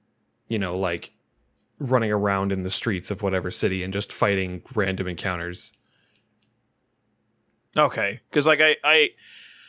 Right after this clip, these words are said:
Speaker 2: like, those other games, like, like, I suppose you could l-, you could grind your skill tree,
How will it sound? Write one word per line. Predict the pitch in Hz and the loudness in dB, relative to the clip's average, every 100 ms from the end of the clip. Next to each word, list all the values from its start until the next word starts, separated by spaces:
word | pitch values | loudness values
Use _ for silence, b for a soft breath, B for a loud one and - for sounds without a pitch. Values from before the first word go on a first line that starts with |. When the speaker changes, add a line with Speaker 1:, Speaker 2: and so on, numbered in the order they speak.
| B B B | B B B
Speaker 2:
like, | 170 | 2
those | 170 196 | 4 6
other | 196 | 4
games, | 170 156 151 147 143 | 4 4 2 0 2
like, | 143 | 2
like, | 165 151 | 2 2
I | 156 | 0
suppose | 147 175 180 | 2 4 4
you | 160 | 2
could | 160 131 | 0 0
l-, | 123 135 | -2 -2
you | 143 | -2
could | 120 123 | -2 0
grind | 123 123 127 120 | 4 4 4 2
your | 110 | 2
skill | - - 127 | 2 2 2
tree, | - 113 92 78 | 2 -2 -2 -4